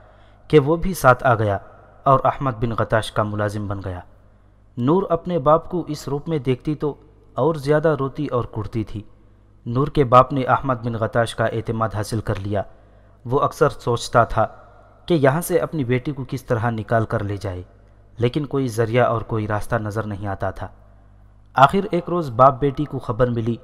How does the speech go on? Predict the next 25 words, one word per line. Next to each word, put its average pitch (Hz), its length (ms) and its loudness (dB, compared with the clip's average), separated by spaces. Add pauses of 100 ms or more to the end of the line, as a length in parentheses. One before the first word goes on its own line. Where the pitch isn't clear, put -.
(600)
کہ 165 100 6
سلجوقیوں 185 580 0
کے 175 120 2
لشکر 160 380 2
نے 156 80 -4
شہر 131 300 -4
کا 151 140 2
محاصرہ 120 480 -2
کر 110 180 -2
لیا 101 300 -2
ہے۔ 98 80 -6 (640)
نور 151 260 0
نے 190 140 -4
وضو 127 340 -2
کیا 107 360 -2 (200)
اور 165 160 4
اپنے 175 240 -4
کمرے 156 320 -4
کا 165 160 -2
دروازہ 127 380 2
اندر 123 320 0
سے 123 180 -4
بند 110 260 -4
کر 113 160 -4
کے 107 180 -6